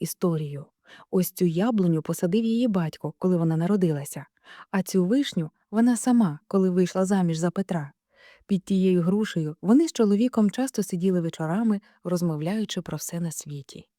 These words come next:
Там, біля паркану, колись стояла лава, де збиралися сусідки,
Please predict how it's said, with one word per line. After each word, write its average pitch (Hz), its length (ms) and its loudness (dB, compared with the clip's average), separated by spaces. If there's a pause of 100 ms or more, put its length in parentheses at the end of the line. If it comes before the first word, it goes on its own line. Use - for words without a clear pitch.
(140)
Там, 247 300 4
біля 180 240 2
паркану, 190 580 2 (260)
колись 311 280 2
стояла 254 440 2
лава, 226 440 0 (220)
де 190 140 4
збиралися 170 600 2
сусідки, 220 600 -4